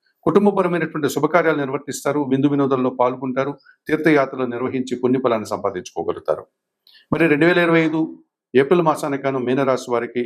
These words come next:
ఈ రకంగా రవి, బుధుడు, శుక్రుడు శుభఫలితాలని, లాభాలని, ఒక సంతృప్తికరమైనటువంటి జీవన విధానాన్ని ఈ మాసంలో అందిస్తారు అని చెప్పుకోవచ్చు. అయితే ప్రతికూలంగా కుజుడు, గురువు,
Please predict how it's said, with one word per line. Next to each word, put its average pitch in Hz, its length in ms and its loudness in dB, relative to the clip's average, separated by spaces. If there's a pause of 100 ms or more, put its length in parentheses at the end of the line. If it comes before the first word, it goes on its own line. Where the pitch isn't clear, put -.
ఈ 120 100 2
రకంగా 123 380 0
రవి, 117 240 0 (140)
బుధుడు, 123 300 0 (100)
శుక్రుడు 113 360 -4 (380)
శుభఫలితాలని, 131 720 2 (160)
లాభాలని, 113 520 0 (800)
ఒక 123 120 -2 (120)
సంతృప్తికరమైనటువంటి 156 1080 0
జీవన 127 200 4 (100)
విధానాన్ని 113 440 -4 (220)
ఈ 123 40 0 (120)
మాసంలో 117 400 -2
అందిస్తారు 104 500 -2
అని 92 120 -8
చెప్పుకోవచ్చు. - 520 -6 (640)
అయితే 151 180 4 (520)
ప్రతికూలంగా 196 520 4 (120)
కుజుడు, 170 300 4 (200)
గురువు, 160 320 4